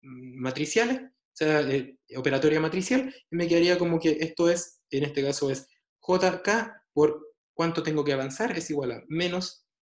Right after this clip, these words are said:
F evaluado en K, en la iteración, y recordamos que podemos acá aplicar la inversa, en este caso vamos a aplicar la inversa premultiplicando, ¿no es cierto? Porque,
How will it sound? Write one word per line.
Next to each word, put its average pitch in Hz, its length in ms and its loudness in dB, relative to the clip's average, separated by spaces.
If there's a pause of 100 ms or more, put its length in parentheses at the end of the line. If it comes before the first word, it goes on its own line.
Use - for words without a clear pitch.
(480)
F 147 340 2
evaluado 113 380 -4
en 120 120 -12
K, 240 280 0
en 139 100 -4
la 143 60 0
iteración, 156 640 -2 (320)
y - 440 -4 (600)
recordamos 151 640 0
que 160 420 -2 (200)
podemos 160 320 4
acá 156 160 2
aplicar 151 300 0
la 131 100 0
inversa, 190 680 0
en 151 100 -6
este 147 180 -6
caso 151 240 -2
vamos 143 240 -6
a 135 40 -4
aplicar 131 300 -4
la 139 100 0
inversa 135 520 -6
premultiplicando, 147 1000 -4 (340)
¿no - 40 -16
es 120 60 -10
cierto? 135 240 -4
Porque, 135 480 -4